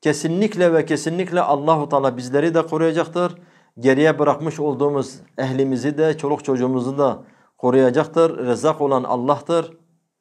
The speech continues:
Alemlerin Rabbi olan Allah'tır. Sonsuz mülk sahibi, hazinelerin sahibi Allah'tır.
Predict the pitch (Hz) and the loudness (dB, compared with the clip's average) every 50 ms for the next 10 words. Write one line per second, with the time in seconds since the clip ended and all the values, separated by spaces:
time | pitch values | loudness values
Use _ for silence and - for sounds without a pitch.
0 | _ _ _ _ _ _ _ - 123 131 131 131 135 139 147 151 156 147 147 143 | _ _ _ _ _ _ _ 4 4 4 4 4 0 0 2 0 2 2 2 0
1 | 120 143 170 170 156 147 135 131 - 131 123 131 147 160 156 - - 175 180 180 | 0 0 -2 0 0 0 -2 0 -2 -2 -2 2 0 0 0 0 -4 -4 -4 -4
2 | 180 - - _ _ _ _ _ _ _ _ _ _ _ _ - - 151 147 135 | -4 -8 -20 _ _ _ _ _ _ _ _ _ _ _ _ -8 -2 -2 -2 -2
3 | 135 - 180 170 131 120 123 131 170 196 190 190 - - - 160 147 139 143 147 | -2 -2 -4 -4 -4 -4 -2 2 2 2 2 0 -4 0 2 2 2 2 0 -2
4 | 135 143 139 123 - 139 139 123 135 143 143 139 139 147 151 175 175 165 - 156 | 0 -2 -2 0 2 0 0 0 0 0 0 2 2 2 0 0 -2 -2 0 0
5 | 143 131 135 131 127 135 92 131 135 143 175 175 139 - - 190 185 190 | 0 0 0 -2 -2 0 0 0 0 0 0 -2 -2 -2 -4 -4 -4 -6